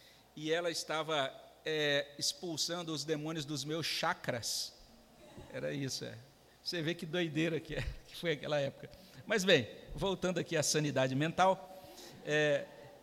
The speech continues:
naquele, naquele congresso foi interessante, porque era no Centro de Convenções de Brasília. Não sei quem conhece a estrutura lá, mas é uma grande estrutura, tem vários auditórios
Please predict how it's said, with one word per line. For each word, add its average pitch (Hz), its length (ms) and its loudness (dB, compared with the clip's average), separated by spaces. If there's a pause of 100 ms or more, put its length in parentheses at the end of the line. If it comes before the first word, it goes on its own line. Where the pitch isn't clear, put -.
(300)
naquele, 214 640 2
naquele 185 320 0
congresso 190 360 2
foi 220 100 0
interessante, 180 560 2
porque - 160 -4
era 202 160 2
no 196 80 2
Centro 254 400 4
de 220 100 -2
Convenções 208 640 4
de 208 60 -2
Brasília. 185 560 2
Não 175 120 -6
sei 269 180 -2
quem 247 160 -8
conhece 175 360 2
a 175 40 -4
estrutura 151 480 -4
lá, 185 220 2 (460)
mas 175 240 2
é 220 40 4
uma 220 120 0
grande 196 460 4
estrutura, 208 680 2
tem 170 260 -4
vários 208 440 4
auditórios 202 680 6